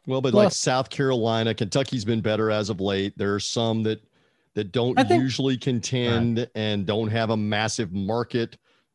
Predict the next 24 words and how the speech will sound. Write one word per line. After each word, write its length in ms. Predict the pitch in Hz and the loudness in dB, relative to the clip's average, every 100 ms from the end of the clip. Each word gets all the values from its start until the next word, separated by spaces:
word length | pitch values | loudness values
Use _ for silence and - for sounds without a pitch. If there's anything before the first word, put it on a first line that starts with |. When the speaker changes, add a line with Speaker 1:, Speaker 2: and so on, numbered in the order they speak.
| - | -8
Speaker 1:
that's 200 | 110 - | -6 -4
around 360 | 113 113 113 110 | -2 0 0 0
them, 100 | 110 | 0
or 80 | |
the 100 | 95 | -2
whole 300 | 87 107 120 | -2 -2 -2
state 420 | 113 - - 127 117 | -2 -4 -2 0 0
is 200 | 117 110 | 0 -2
embracing 560 | 110 101 113 110 110 | -2 0 0 -2 -2
them, 180 | 107 104 | -2 -2
for 200 | 98 110 | -2 -4
example. 500 | 92 104 104 92 98 | -2 -2 -2 -4 -6
Speaker 2:
Right. 80 | 98 | -8
Speaker 1:
So 420 | - 98 92 90 - _ _ _ _ _ _ _ | -8 -6 -6 -8 -14 _ _ _ _ _ _ _
there's 140 | - | -4
only 180 | 160 202 | 0 4
Speaker 2:
Yeah, 140 | 175 156 | 4 4
Speaker 1:
a 20 | |
Speaker 2:
I 40 | |
Speaker 1:
few, 140 | 151 127 | 2 -2
Speaker 2:
mean 100 | - 165 | -6 -2
Speaker 1:
to 100 | 123 | 0
your 140 | 107 | 0
point. 320 | - 95 - | -2 -4 -6